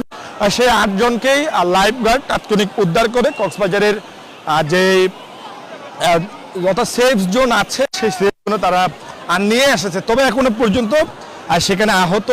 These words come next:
বা, আহ, নিখোঁজের কোনো ধরনের, আহ, শঙ্কা এখনো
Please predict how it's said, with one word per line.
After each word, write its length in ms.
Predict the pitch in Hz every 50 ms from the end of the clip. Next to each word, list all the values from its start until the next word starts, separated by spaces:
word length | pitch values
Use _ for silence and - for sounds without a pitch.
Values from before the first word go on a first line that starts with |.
| 254 254
বা, 280 | 208 175 165 160 160 160 - -
আহ, 100 | 165 165
নিখোঁজের 480 | 175 185 190 - 247 220 202 240 240
কোনো 260 | 202 196 208 196 202
ধরনের, 380 | 185 202 202 208 208 220 214 165
আহ, 640 | 143 - - - - - - - - - - - 165
শঙ্কা 500 | - - - 170 196 208 220 202 233 240
এখনো 360 | 247 233 185 - 196 190 196